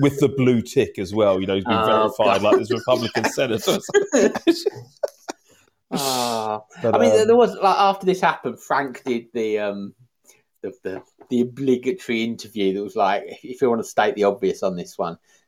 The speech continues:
Speaker 2: he said, "Yeah, clearly at this point, it's like our relationship was breaking down." <laughs> It's like, well, yeah, probably.
Speaker 1: <laughs>
Speaker 2: But it's not going
Speaker 1: Wow.
Speaker 2: great, is it, if he's going online using a pseudonym and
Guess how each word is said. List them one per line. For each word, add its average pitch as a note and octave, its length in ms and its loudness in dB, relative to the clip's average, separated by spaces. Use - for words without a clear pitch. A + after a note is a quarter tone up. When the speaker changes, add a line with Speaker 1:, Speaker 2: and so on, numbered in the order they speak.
Speaker 2:
he - 60 -20
said, A2+ 180 -6
"Yeah, A2+ 100 2
clearly D3 280 4
at C3+ 60 4
this C3+ 160 2
point, B2 300 0
it's A#2+ 160 -6
like B2 180 0
our B2 120 2
relationship B2+ 540 2
was G#2+ 100 -12
breaking G#2+ 460 0
down." G2+ 220 0
<laughs> - 100 -16
It's G#3 480 0
like, C5 100 2
well, B4 160 6
yeah, B4 200 4
probably. C3+ 760 0
Speaker 1:
<laughs> - 160 -12
Speaker 2:
But D#4+ 100 0
it's C#4+ 100 -2
not A#3 100 2
going F3 160 4
Speaker 1:
Wow. A2 80 -2
Speaker 2:
great, C3 420 4
is B2+ 160 -2
it, A#2 120 -6
if G#2 80 -6
he's B2 120 -6
going A#2+ 280 2
online A2 480 2
using A2 200 -14
a - 60 -20
pseudonym G2+ 520 -8
and G2 220 -10